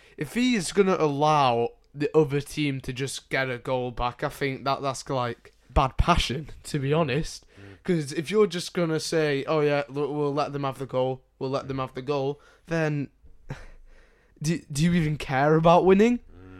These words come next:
Speaker 2: Mm.
Speaker 1: Do, do you want to win these games?
Speaker 2: Well, he
Speaker 1: It's
Speaker 2: ob-,
Speaker 1: like, s-,
Speaker 2: well,
Speaker 1: stuff
Speaker 2: he
Speaker 1: like
Speaker 2: obviously
Speaker 1: that.
Speaker 2: does, doesn't he? He obviously does. And,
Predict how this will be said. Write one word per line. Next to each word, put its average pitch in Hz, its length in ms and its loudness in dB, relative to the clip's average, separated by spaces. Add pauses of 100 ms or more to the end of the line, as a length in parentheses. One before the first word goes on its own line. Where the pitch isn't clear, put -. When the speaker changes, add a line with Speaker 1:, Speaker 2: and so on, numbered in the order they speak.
Speaker 2:
Mm. 165 40 -12
Speaker 1:
Do, 156 140 2
do 151 160 4
you 185 120 8
want 147 340 0
to 185 140 10
win 185 220 8
these 180 260 2
games? 208 440 4
Speaker 2:
Well, 269 80 -6
he 262 60 -2
Speaker 1:
It's 269 120 2
Speaker 2:
ob-, 196 60 2
Speaker 1:
like, 175 140 0
s-, 156 80 -6
Speaker 2:
well, 156 200 0
Speaker 1:
stuff 185 100 -4
Speaker 2:
he 185 80 -2
Speaker 1:
like 180 120 6
Speaker 2:
obviously 156 280 0
Speaker 1:
that. - 80 -2
Speaker 2:
does, 98 380 -4
doesn't 107 260 -8
he? 87 200 -14
He 117 120 -6
obviously 123 340 -6
does. 104 300 -6
And, 127 180 -4